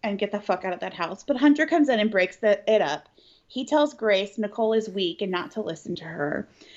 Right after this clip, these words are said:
Grace thanks him for saving her and says she thought Nicole was really gonna kill her.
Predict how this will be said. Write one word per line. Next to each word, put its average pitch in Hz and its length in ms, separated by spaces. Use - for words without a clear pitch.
Grace 254 380
thanks 254 460
him 285 160
for 254 120
saving 202 420
her 190 260
and 196 260
says 208 160
she 226 160
thought 214 320
Nicole 202 320
was 185 160
really 226 240
gonna 185 220
kill 196 380
her. - 360